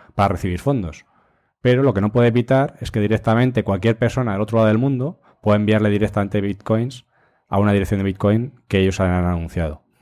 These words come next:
Entonces, aquí directamente esto genera ciertos problemas, pues, para las entidades bancarias que tenemos actualmente, para el tema de blanqueo de capitales, genera bastantes problemas.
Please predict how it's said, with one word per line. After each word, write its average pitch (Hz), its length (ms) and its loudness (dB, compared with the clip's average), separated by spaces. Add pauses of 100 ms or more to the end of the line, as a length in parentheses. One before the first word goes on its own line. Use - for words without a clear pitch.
(520)
Entonces, - 360 -6 (560)
aquí 104 200 0
directamente 131 880 0
esto 127 560 -2
genera 117 720 4
ciertos 120 300 0
problemas, 127 500 0
pues, 101 220 -8
para 90 260 -2
las 85 140 -6
entidades 95 260 -4
bancarias 101 360 -4
que 98 120 -2
tenemos 98 200 -4
actualmente, 131 840 2
para 90 340 -2
el 87 80 -2
tema 95 180 -2
de 92 40 0
blanqueo 95 240 -2
de 90 40 -10
capitales, 120 840 2
genera 95 300 0
bastantes 98 340 -2
problemas. 85 540 -6